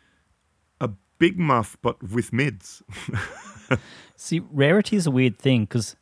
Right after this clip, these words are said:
Speaker 2: rarity could mean it's, like, really cool and only a few people know about it, or it could mean it's just crap and no one bought it.
Speaker 1: Yeah.
Speaker 2: So, <laughs> right?
Speaker 1: But also,
Speaker 2: There's
Speaker 1: I
Speaker 2: a
Speaker 1: think
Speaker 2: reason it's rare, 'cause no one likes it.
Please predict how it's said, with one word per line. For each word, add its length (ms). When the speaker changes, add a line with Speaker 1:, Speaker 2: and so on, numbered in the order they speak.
Speaker 2:
rarity 460
could 260
mean 280
it's, 400
like, 280
really 280
cool 280
and 100
only 140
a 20
few 180
people 240
know 140
about 220
it, 120
or 140
it 100
could 140
mean 180
it's 120
just 200
crap 260
and 80
no 80
one 100
bought 200
it. 100
Speaker 1:
Yeah. 200
Speaker 2:
So, 180
<laughs> 240
right? 380
Speaker 1:
But 220
also, 300
Speaker 2:
There's 140
Speaker 1:
I 40
Speaker 2:
a 20
Speaker 1:
think 100
Speaker 2:
reason 220
it's 160
rare, 240
'cause 200
no 80
one 100
likes 260
it. 60